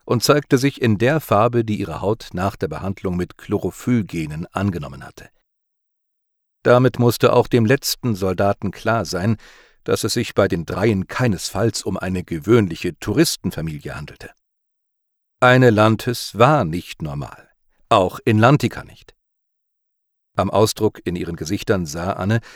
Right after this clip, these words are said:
dass die Soldaten jetzt auch sie und Walter erkannten. Ihre Fotos waren unzählige Male in allen wichtigen Medien der Welt erschienen. Jeder wusste, dass sie die entscheidenden Personen waren,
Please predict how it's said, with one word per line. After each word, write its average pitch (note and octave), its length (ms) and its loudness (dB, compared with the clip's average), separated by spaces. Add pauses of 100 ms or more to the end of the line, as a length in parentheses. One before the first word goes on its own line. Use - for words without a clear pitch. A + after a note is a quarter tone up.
(240)
dass - 160 0
die A#2+ 100 0
Soldaten A#2 540 4
jetzt - 380 2
auch - 140 -4
sie A#2 380 -4
und A2 300 -4
Walter A#2+ 340 2
erkannten. - 600 -14 (560)
Ihre G#2+ 240 2
Fotos D3+ 480 -2
waren F2+ 180 -2
unzählige A#2+ 640 0
Male A#2 280 0
in G#2 180 -2
allen C3 280 2
wichtigen A#2+ 360 -2
Medien G#2 400 2
der F#2+ 120 2
Welt A#2+ 220 2
erschienen. - 320 -16 (840)
Jeder G2 380 4
wusste, F#2+ 360 -4
dass D2 160 -8
sie E2 120 -6
die F2 120 -8
entscheidenden A2+ 640 2
Personen G2+ 480 0
waren, A2 280 2